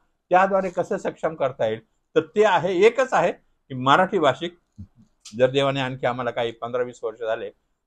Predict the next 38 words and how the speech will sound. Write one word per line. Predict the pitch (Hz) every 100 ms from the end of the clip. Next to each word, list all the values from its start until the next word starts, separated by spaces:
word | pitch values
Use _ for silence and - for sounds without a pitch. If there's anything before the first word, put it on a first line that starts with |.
| -
तर |
त्या | 117 135 139 139
वर्षाच्या | 110 120 - 127 127
नंतर | 113 123 131
असं | 120 113 117
दिसावं | 107 107 107 - _ _ -
की | 127
त्यांना | - 139 160 165 151
आध्यात्मिक | 120 110 113 127 139 135 131
वाढीसाठी | 110 107 110 127 117 - 85 _ _
आता | 101 101
आपली | 101 101 104
वेबसाइट | 117 117 123 113
आहे, | 107 117 _ _
आपले | - - 104
सर्व | - 120 117
त्यामध्ये, | 117 107 104 104 107 104 _ _ -
अ, | 135
संदेश | - 123 120 123 -
त्यावर | 110 113
असणार | 107 - 113 110
आणि | 110 98 104
अनेक | 113 160 139
ज्या | 135
गोष्टी | 131 120 123
आहेत | 107 107
त्या | 104
असणार. | 92 95 120 131 _ _ _ -
एकच | 240 269 247
इच्छा | 202 214
आहे | 131
की | 139 _ _ _ _ _ - 127
जे | 123 147
दृष्टांत | 135 131 - 170 170
देवाने | 147 139 135
आम्हाला | 127 117
दिलेलं | 101 92 92
आहे, | 85